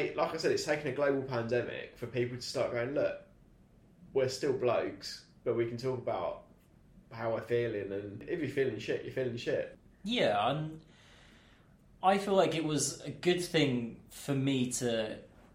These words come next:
Speaker 2: come across that. I mean, it was at the end of a breakup where my, the ex-girlfriend at the time, 'cause obviously we'd just broken up,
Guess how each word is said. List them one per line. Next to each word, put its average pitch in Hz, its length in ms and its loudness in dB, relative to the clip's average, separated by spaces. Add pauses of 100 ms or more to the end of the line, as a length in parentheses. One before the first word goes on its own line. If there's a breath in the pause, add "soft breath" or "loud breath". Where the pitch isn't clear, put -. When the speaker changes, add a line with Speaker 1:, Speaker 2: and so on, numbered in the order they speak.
(120)
Speaker 2:
come 135 240 0
across 131 520 2
that. 101 300 -2
I 120 60 -4
mean, 127 300 0
it 127 80 -4
was 127 120 -2
at 143 100 -4
the 135 100 2
end 147 100 4
of 120 80 -2
a 120 60 -2
breakup 127 720 0
where 110 640 0 (580)
my, 113 500 -4
the 123 180 -4
ex-girlfriend 123 540 -2
at 120 60 -6
the 104 120 -10
time, 101 500 0 (480 soft breath)
'cause 117 100 -8
obviously 104 260 -8
we'd 98 60 -10
just 95 140 -12
broken 98 240 -6
up, 98 240 -8